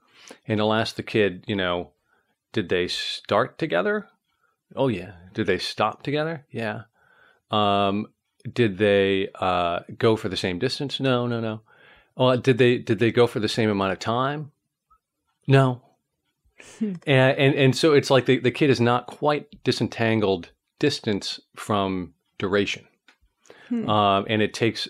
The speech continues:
Speaker 1: you know, a certain amount of just experience in the world before that gets teased out.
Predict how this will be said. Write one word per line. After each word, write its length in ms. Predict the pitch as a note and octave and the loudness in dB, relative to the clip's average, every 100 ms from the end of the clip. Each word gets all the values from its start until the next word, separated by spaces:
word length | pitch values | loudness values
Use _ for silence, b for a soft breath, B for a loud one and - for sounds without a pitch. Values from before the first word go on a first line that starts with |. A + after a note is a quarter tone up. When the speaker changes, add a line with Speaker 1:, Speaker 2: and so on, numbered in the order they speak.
| - | -6
Speaker 1:
you 120 | A#2 | -4
know, 140 | G2 F#2+ | -2 -4
a 60 | - | -6
certain 380 | - C3 B2+ | -4 -4 -2
amount 340 | G#2 F#2+ F#2 F#2 | -4 -2 -2 -2
of 160 | F2 _ - | -4 _ -10
just 280 | F2+ - | -10 -10
experience 560 | F#2+ - - A2+ G#2 - | -14 -8 -4 -2 -2 -4
in 60 | F#2 | -8
the 60 | |
world 220 | E2+ F2 - | -6 -6 -8
before 640 | E2+ G2 F#2 F2+ E2 - b b b b | -8 -4 -2 0 -2 -6 b b b b
that 360 | G2 G2 F#2 - | -4 -2 -2 -2
gets 280 | F2+ - - | -8 -8 -10
teased 440 | - F2+ E2+ E2+ | -8 -8 -8 -8
out. 320 | F2 D#2+ - | -8 -8 -12